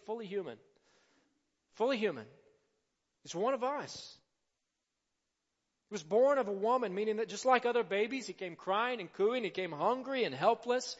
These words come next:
He did not come with a halo on his head or a glow on his face. It was a holy night, but I seriously doubt it was a silent night. I've got three kids myself, an eight-year-old, a five-year-old, and a two-year-old, and I really think in the last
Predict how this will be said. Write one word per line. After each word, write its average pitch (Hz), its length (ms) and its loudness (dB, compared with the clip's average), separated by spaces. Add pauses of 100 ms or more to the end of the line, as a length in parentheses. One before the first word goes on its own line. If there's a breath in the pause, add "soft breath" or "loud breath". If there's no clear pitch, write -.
(120)
He 185 80 -2
did 240 200 2
not 262 260 6
come 254 220 4
with 226 120 2
a 185 80 6
halo 226 360 4
on 208 60 0
his 165 120 -4
head 220 220 6
or 196 100 0
a 170 60 -4
glow 220 320 0
on 196 80 0
his 165 140 -10
face. 214 480 -8 (1300 soft breath)
It 190 80 -2
was 254 320 6
a 226 80 8
holy 190 240 4
night, 123 400 -6 (600)
but 226 80 6
I 240 60 10
seriously 277 640 2
doubt 247 220 8
it 226 60 4
was 190 120 -2
a 202 60 -6
silent 247 400 2
night. 120 240 -12 (2000)
I've 170 120 -12
got 202 180 4 (180)
three 214 220 -2 (100)
kids 208 240 2
myself, 202 460 2
an 143 160 -6
eight-year-old, 208 480 2
a - 40 -6
five-year-old, 202 580 2
and 156 80 -8
a - 40 -20
two-year-old, 208 540 0
and 160 140 -4
I 165 80 0
really 214 260 0
think 214 300 -4
in 160 80 -6
the 156 60 -4
last 208 300 0